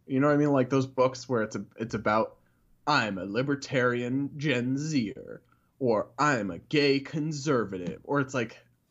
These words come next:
uh, yeah, I, I wouldn't wanna do something like that.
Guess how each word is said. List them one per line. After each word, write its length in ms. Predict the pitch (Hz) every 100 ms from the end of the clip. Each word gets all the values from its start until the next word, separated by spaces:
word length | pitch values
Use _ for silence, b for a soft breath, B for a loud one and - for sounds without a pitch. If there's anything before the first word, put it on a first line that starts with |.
| _ _ _ _ _ _ _
uh, 100 | 143 - _ -
yeah, 180 | 131 107
I, 280 | 101 107 131
I 20 |
wouldn't 220 | 156 151
wanna 160 | 131 110
do 100 | 113
something 300 | 113 92 90
like 200 | 80 -
that. 280 | 71 71